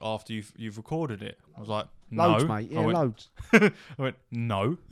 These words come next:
Speaker 1: <laughs> Said it's completely raw. <laughs> I was like,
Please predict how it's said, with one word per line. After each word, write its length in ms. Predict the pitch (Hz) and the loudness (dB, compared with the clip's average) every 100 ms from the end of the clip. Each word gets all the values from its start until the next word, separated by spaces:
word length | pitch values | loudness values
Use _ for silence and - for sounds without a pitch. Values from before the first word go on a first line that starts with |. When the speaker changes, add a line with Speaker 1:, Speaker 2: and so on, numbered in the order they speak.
| - - | -12 -12
Speaker 1:
<laughs> 360 | - - 359 - | -16 2 2 2
Said 340 | - - 226 | -4 0 0
it's 160 | 196 - | 0 -4
completely 540 | 202 185 175 165 151 | -6 -4 -2 -2 -4
raw. 420 | 156 240 240 120 110 - | -2 2 4 2 0 -8
<laughs> 200 | - - | -20 -4
I 100 | 370 - 302 | -2 -2 -4
was 100 | 202 | -4
like, 180 | 175 | -4